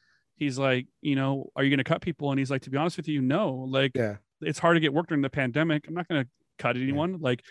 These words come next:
Speaker 1: if
Speaker 2: He, he,
Speaker 1: anything, and
Speaker 2: yeah,
Speaker 1: he
Speaker 2: he
Speaker 1: was
Speaker 2: got
Speaker 1: giving
Speaker 2: m-
Speaker 1: all those people work every week, you know, on
Speaker 2: Right.
Speaker 1: Dark and stuff. So to me, it's just like, I just wanna root for him, you know, and,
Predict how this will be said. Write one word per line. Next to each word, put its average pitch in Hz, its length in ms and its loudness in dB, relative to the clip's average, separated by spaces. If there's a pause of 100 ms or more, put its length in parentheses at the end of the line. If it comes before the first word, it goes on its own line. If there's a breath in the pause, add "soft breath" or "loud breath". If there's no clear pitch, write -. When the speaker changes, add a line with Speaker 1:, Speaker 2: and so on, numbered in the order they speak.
(220 soft breath)
Speaker 1:
if 127 100 -2
Speaker 2:
He, 190 60 8
he, - 0 -
Speaker 1:
anything, 165 420 4
and 185 160 -8
Speaker 2:
yeah, 165 140 4
Speaker 1:
he - 60 0
Speaker 2:
he 196 60 4
Speaker 1:
was - 100 8
Speaker 2:
got 170 60 8
Speaker 1:
giving 208 160 4
Speaker 2:
m- - 60 -6
Speaker 1:
all 190 180 4
those 202 120 2
people 214 260 4
work 240 300 2 (100)
every 143 220 -4
week, 123 220 -4 (100)
you 135 80 -2
know, 139 100 -2
on 147 80 2
Speaker 2:
Right. 104 60 0
Speaker 1:
Dark 214 240 4
and 131 100 -8
stuff. 131 240 -6
So 151 220 -2 (340 soft breath)
to 220 100 0
me, 269 160 0
it's 254 120 -2
just 214 160 2
like, 180 260 6
I 165 60 -2
just 175 160 -8
wanna 185 160 0
root 180 240 -2
for 135 240 -6
him, 135 120 -8
you 120 60 -4
know, 143 180 -2
and, 165 220 -6